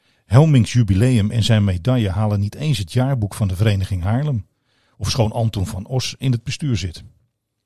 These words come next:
In negentien eenenvijftig noemt de krant slechts één van de honderden mensen die Helming komen feliciteren,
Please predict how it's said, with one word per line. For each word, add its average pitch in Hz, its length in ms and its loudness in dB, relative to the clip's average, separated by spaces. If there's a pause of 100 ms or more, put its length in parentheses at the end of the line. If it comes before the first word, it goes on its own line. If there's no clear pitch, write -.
(260)
In 131 160 6
negentien 131 460 6
eenenvijftig 120 720 0
noemt 131 180 0
de - 80 -8
krant 135 260 0
slechts - 320 -2
één 156 260 -2
van 107 140 2
de 87 80 -2
honderden 98 520 2
mensen 120 420 -2 (100)
die 113 140 -2
Helming 113 340 4
komen 107 280 0
feliciteren, 95 800 -6